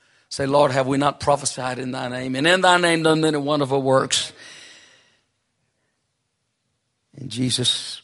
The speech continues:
will say, "I never knew you."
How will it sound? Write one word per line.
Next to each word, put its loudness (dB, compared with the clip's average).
will -10
say, -6
"I -2
never 4
knew -4
you." -10